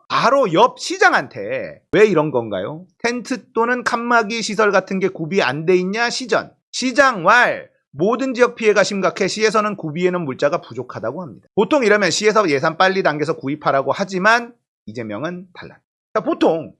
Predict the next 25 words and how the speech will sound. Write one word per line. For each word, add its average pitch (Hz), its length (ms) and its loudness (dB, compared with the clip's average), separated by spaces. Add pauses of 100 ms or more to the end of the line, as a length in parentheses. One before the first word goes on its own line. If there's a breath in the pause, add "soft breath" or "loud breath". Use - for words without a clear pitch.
그러면 170 640 -2
이거 147 180 -4
빨리 220 520 -2
예산 170 480 2 (140)
딴 233 220 2
데 294 120 0
있는 214 220 -2
거 208 200 2
땡겨서라도 226 920 2 (120)
이거 - 120 -16
빨리 233 240 0
진행해 180 360 -2
주세요. 156 640 4 (140)
이렇게 269 600 2
얘기하는 220 540 0
게 240 320 4
보통의 262 600 2
정치인들이지만 220 1200 0 (260)
이재명은 233 760 2 (340)
달랐다는 123 500 -2
거예요. - 200 -20 (480)
바로 262 600 6
뒤에 254 420 -4
도지사한테 294 1040 2
들이댑니다. 160 560 -6